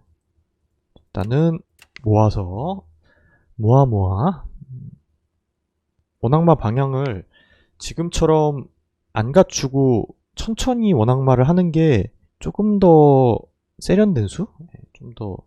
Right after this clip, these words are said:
세련된 느낌이 강하고 이거를 어떻게 응징할지가 약간 좀 고민이 되네요.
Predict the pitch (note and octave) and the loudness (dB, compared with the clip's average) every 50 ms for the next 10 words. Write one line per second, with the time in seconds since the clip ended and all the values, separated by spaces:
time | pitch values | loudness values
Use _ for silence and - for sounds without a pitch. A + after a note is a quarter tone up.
0 | _ _ _ _ _ _ _ _ _ - C3+ D3 D3 C#3+ C3+ G#2+ G2 - - G#2+ | _ _ _ _ _ _ _ _ _ -8 -6 -6 -4 -4 -6 -8 -8 -10 -10 -10
1 | G2+ F#2+ - F#2 F2 F2+ F#2 A#2 B2 G#2+ F#2 - _ _ _ _ - _ _ _ | -10 -8 -10 -12 -12 -12 -10 -8 -8 -8 -10 -12 _ _ _ _ -20 _ _ _
2 | _ _ _ _ - A#2+ D#3 F3 A#3 A#3+ A#3+ A#3+ G#3 A#2 G2 - _ - - - | _ _ _ _ -14 -12 -10 -6 -4 -2 0 0 0 0 0 -2 _ -12 -12 -4
3 | - - F3 C#3 G#2+ G2+ G#2 G2+ B2 D3 C#3+ C#3 B2+ G#2+ - - - - G2 G#2+ | 0 0 0 0 -2 -4 -8 -8 -6 -6 -4 -4 -6 -8 -10 -16 -18 -12 -10 -8
4 | G2 F2+ F2+ - _ - A#2 A2+ G#2+ A#2 G2+ - - G#2+ G#2+ A#2 A2 F#2+ - F#2+ | -8 -8 -10 -10 _ -8 -8 -8 -8 -12 -14 -8 -6 -6 -4 -4 -4 -4 -4 -4
5 | F2+ G#2+ A2 F#2+ F#2 F#2 G2 C#3 | -2 -2 0 0 0 -2 -4 -6